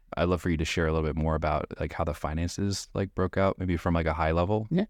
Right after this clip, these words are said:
Speaker 2: hundred percent. I, I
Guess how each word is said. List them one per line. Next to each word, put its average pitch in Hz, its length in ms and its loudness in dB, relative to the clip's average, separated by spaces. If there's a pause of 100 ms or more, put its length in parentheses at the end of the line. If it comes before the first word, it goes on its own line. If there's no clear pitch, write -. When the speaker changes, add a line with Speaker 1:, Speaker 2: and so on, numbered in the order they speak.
Speaker 2:
hundred - 180 -4
percent. 185 360 -2 (600)
I, 165 460 4 (1600)
I 175 140 4